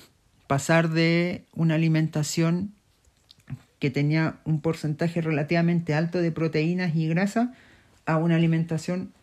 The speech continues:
con un porcentaje ya más alto de carbohidratos.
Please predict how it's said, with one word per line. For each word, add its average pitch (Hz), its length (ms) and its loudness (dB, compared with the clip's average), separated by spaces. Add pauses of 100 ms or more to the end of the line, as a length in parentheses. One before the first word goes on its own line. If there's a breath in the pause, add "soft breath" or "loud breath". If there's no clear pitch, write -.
(100)
con 160 160 -2
un 165 120 -2
porcentaje 160 680 -2
ya 160 180 -2
más 165 240 0
alto 175 380 0
de 170 320 0 (100)
carbohidratos. - 800 -2